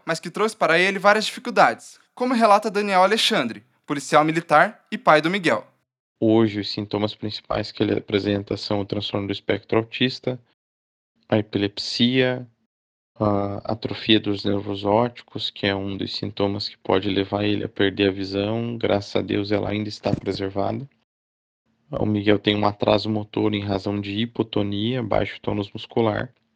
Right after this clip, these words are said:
Speaker 2: Ele ainda é não verbal e tem um atraso cognitivo que a gente não pode avaliar ainda pela pouca idade.
Speaker 1: O caso de Miguel é tão raro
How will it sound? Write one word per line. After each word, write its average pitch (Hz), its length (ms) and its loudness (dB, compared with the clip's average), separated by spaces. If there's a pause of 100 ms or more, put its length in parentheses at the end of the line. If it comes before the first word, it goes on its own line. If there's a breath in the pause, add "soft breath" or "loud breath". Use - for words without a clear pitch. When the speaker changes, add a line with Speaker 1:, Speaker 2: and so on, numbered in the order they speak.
(640)
Speaker 2:
Ele 104 280 4
ainda 107 320 4
é 107 40 6
não 110 280 0
verbal 110 680 -2 (600 soft breath)
e - 80 -4
tem 117 160 -4
um 123 100 0
atraso 117 400 0
cognitivo 110 680 -2
que - 100 -4
a 110 80 0
gente 110 580 -4 (680)
não 107 260 2
pode 107 300 2
avaliar 104 420 2
ainda 104 300 -4
pela 107 240 -2
pouca - 280 -4
idade. - 460 -8 (500)
Speaker 1:
O - 80 -12
caso 240 280 2
de 220 80 -2
Miguel 156 280 4
é 131 60 4
tão 185 220 -2
raro 143 440 4